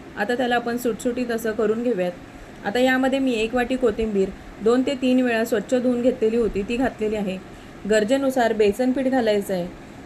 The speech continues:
दोन चमचे इथे मी तांदळाचं पीठसुद्धा घातलेलं आहे. आता यामध्ये आपण मसाले घालूयात. लाल तिखट घातलेलं आहे दोन चमचे, पाव चमचा हळद घालायची आहे. तुम्हाला जर हवं असेल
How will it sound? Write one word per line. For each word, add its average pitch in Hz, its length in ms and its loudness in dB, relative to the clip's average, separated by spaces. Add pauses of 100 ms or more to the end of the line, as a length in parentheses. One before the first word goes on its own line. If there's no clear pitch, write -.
दोन 240 240 6
चमचे 240 380 2
इथे 208 260 0
मी 214 220 0
तांदळाचं 214 500 2
पीठसुद्धा 226 500 -2
घातलेलं 202 420 -2
आहे. 170 200 -6 (840)
आता 226 160 2
यामध्ये 262 360 2
आपण 269 200 0
मसाले 240 420 2
घालूयात. 226 440 2 (480)
लाल 220 280 4
तिखट 277 240 2
घातलेलं 247 380 2
आहे 202 100 2
दोन 226 260 2
चमचे, 190 360 0 (380)
पाव 226 180 2
चमचा 226 400 -2 (180)
हळद 214 280 2
घालायची 226 400 0
आहे. 180 120 -2 (380)
तुम्हाला 254 260 4
जर 294 160 0
हवं 247 360 2
असेल 202 360 -2